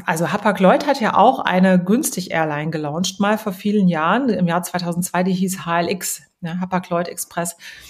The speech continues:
Und H L X hatte eine, die brauchten ja auch ein Bezahlsystem.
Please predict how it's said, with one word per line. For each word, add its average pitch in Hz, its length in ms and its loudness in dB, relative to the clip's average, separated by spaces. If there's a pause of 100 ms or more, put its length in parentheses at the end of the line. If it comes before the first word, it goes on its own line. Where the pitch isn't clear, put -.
(400)
Und 196 360 0 (180)
H 202 220 0
L 208 100 2
X - 300 -6
hatte 220 260 -4
eine, 190 640 2
die 180 80 -2
brauchten 220 320 -6
ja - 80 -6
auch - 80 -6
ein 202 100 0
Bezahlsystem. 175 920 -2